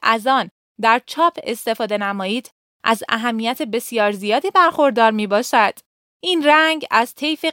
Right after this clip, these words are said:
قرمز به شمار می‌رود و برای استفاده از آن نیاز دارید که مقدار رنگ قرمز را برابر با صد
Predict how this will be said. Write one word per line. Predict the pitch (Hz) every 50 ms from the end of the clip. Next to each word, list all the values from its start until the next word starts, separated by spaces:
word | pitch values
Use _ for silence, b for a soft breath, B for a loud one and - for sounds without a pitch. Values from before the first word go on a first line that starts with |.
| -
قرمز | 233 214 214 208 208 247 294 262 214
به | 190 214
شمار | - - 277 214 190 180 180
می‌رود | 180 180 180 175 170 170 170 - - - - _ _ _ _ _ _ _
و | 220 233 233
برای | 214 226 220 220 233 311 330 381 370
استفاده | 359 - - 302 240 - 233 214 214
از | 208 208 196 208
آن | 214 233 269 302 320 349 b b b b b -
نیاز | 226 233 233 220 214 226 277 -
دارید | 330 330 339 349 330 -
که | - 339
مقدار | 269 254 226 220 220 202 196 202 208 208
رنگ | 208 220 247 269 302 330 320 -
قرمز | 269 233 208 202 202 220 254 254 294
را | 330 320 -
برابر | 214 214 214 208 208 202 190 180 185 220 254 294
با | 277 302 302
صد | 302 - - - 359 359 349